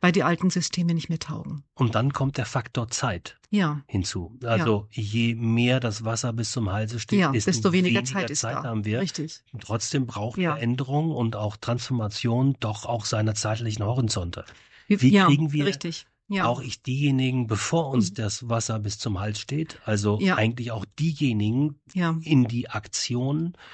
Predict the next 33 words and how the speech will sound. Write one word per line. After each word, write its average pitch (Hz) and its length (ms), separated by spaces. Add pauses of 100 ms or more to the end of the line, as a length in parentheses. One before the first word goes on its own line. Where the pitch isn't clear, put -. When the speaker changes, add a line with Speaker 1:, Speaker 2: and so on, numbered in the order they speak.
(340)
Speaker 2:
in 123 180
die 117 100
Veränderung, 143 800
in 131 280
diese, 117 400
wie 120 120
kriegen 147 320
wir 127 100
eine 107 300
Aufbruchsstimmung 113 960
erzeugt, 104 560
dass 107 220
die 123 360
Bereitschaft 110 800
zur 107 120
Veränderung 110 680 (380)
und 135 220
auch 113 180
zur - 180
Beratung, 123 760
äh, 120 240
Speaker 1:
Mhm. 156 160
Speaker 2:
eindeutig 120 400
gegeben 120 400
ist? - 240
Speaker 1:
Mhm. 175 160 (360)
Ich - 120
glaube, 208 260
dazu 208 260
brauchen 190 360
wir 220 60
eine 202 120
Debatte. 185 520